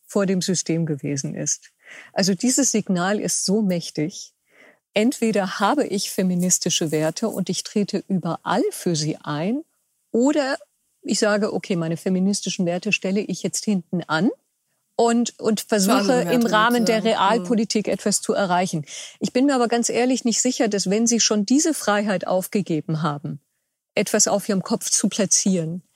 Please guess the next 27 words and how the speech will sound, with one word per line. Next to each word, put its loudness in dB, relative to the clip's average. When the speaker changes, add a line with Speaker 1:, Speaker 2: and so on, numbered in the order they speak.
Speaker 1:
nur 4
um 0
es 0
diesem 2
System, 0
um 2
diesem 4
System 0
einen -2
Gefallen 0
zu -4
tun, -2
ob 0
sie 0
dann 0
nicht 0
eigentlich 0
schon -2
ihren 0
gesamten 0
Handlungsspielraum -2
verspielt -4
haben. -10
Speaker 2:
Ich 2
verstehe 2
auch 0
jetzt, -4